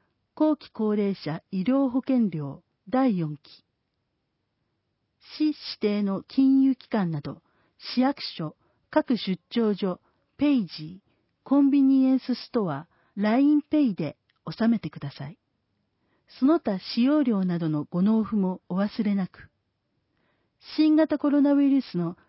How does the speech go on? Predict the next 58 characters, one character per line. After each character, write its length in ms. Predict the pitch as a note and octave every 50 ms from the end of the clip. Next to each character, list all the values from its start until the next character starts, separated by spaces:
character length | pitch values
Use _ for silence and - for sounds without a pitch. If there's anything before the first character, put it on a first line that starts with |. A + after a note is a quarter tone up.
| _ _ -
感 260 | - C4 C#4 D4 C4+
染 280 | - - D4+ C#4+ C#4 B3+
拡 240 | C4 B3+ - C#4
大 180 | B3 B3+ B3+ B3
防 200 | G#3 B3 A#3+ A#3+
止 160 | - - -
の 100 | A3+ G#3+
た 120 | - G3+ G3
め、 200 | G3 F#3+ - - _ _ _ _ _ _ _ _ _ _ _ -
金 300 | - D4 D4+ D4+ D4+ D4+
融 160 | D#4 D4+ D4
機 120 | - -
関 240 | - D4+ C#4+ C#4 C4
窓 200 | C4+ C4+ C4+ C4+
口 240 | C4 B3 - - F#3+
な 140 | F#3+ F3+ E3
ど 120 | E3 D#3
で 120 | - D#3
の 220 | D3+ D3 C#3+ E3+ - _ _ _ _ -
納 180 | A3 A#3 A#3+ A#3+
付 180 | - - A#3+
を 100 | A3 A3+
避 180 | - - G#3+ -
け、 240 | - - C#3+ - _ _ _ _ _ _ _ _ _ _ -
ペ 160 | - D#4+ D#4+
イ 100 | D4+ C#4
ジ 160 | A#3 - F3+
ー 120 | F3+ E3 D3+
や 180 | D3 C#3+ D3+ _ _ _ _ _ _ -
ラ 160 | G3+ G3+ A3
イ 160 | C4 C#4 C#4+ C#4+
ン 60 | C4
ペ 220 | _ - C#4+ C4
イ 80 | A3 F3+
を 200 | D#3 C#3+ - - _ _ _ _
ご 140 | - F3+ F3+
利 120 | F3 F#3+
用 140 | G3+ G3+ F#3+
く 120 | - - F#3
だ 140 | F3 E3+
さ 200 | - - E3 D#3
い。 100 | E3+ G3 _ _ _ _ _ _ _ _ _ _ _ _ _ _ _ _ _ _ _ _ _ _ _ _ _ _ _ _ _ _ _ _ _ _ -
口 220 | - C#4+ D4+ D#4
座 140 | - D#4+ D4
振 80 | D4 D4+
替 400 | D4 - - C#4+ A#3 F#3 F3 F3
を 60 | D#3+
ご 140 | - F3+ E3+
利 100 | G#3 A#3
用 160 | B3+ C4 B3
の 100 | B3 A#3+
方 240 | - A#3 - A3 F#3
は、 200 | D#3+ D3 - - _ _ _ _ _ _ _ -
残 220 | - A3+ A#3+ C#4 C4+
高 220 | D4 C#4+ - C#4+
不 100 | A#3 C#4
足 280 | - - B3+ - - E3
に 200 | D#3+ D3+ F3+